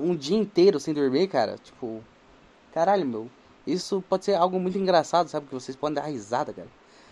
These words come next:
Vocês podem tá dando risada dos, desse meu delírio agora, cara. E, e sei lá, cara. Enfim. Cara, vinte minutos. Vinte minutos. Claro que pra vocês pode ser que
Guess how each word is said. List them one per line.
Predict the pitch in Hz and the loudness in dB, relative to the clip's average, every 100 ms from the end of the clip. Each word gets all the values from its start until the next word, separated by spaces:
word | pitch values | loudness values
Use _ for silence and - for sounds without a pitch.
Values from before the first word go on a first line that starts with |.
| - | -20
Vocês | - 139 | -20 -2
podem | 165 170 | -2 2
tá | 185 | 2
dando | 165 175 202 | 4 2 2
risada | 156 143 170 | 4 4 4
dos, | 147 147 156 135 131 135 | 0 -4 0 2 2 2
desse | 135 185 - | 0 -4 -4
meu | 165 196 | 2 4
delírio | 175 165 196 | 4 2 2
agora, | 165 147 180 | 2 2 2
cara. | - 110 - - | -2 -18 -20 -14
E, | 156 170 170 170 | -10 -8 -6 -8
e | |
sei | 170 196 | -2 2
lá, | 147 160 | 2 0
cara. | 104 - - - - - - _ - _ - | -6 -12 -20 -20 -20 -20 -20 _ -20 _ -6
Enfim. | 185 135 - 120 113 107 - - - - - - - - - - - - - - - - - | -4 -4 -8 -8 -8 -10 -14 -16 -16 -20 -20 -18 -16 -14 -14 -14 -14 -16 -18 -20 -20 -20 -4
Cara, | 147 160 | 2 4
vinte | 139 165 175 | 2 0 0
minutos. | 175 - - - - - - | 0 -2 -2 -6 -6 -8 -12
Vinte | 107 117 123 127 127 131 131 - | -8 -4 -2 0 0 -2 -2 -2
minutos. | 147 147 156 - 202 190 - - - - _ _ - | 0 0 0 -2 -4 -4 -8 -10 -12 -20 _ _ -4
Claro | 214 165 | 2 2
que | 143 | 0
pra | 151 | -4
vocês | 147 143 160 | -4 -4 -6
pode | - 160 | -4 -4
ser | 170 | -4
que | 160 | -6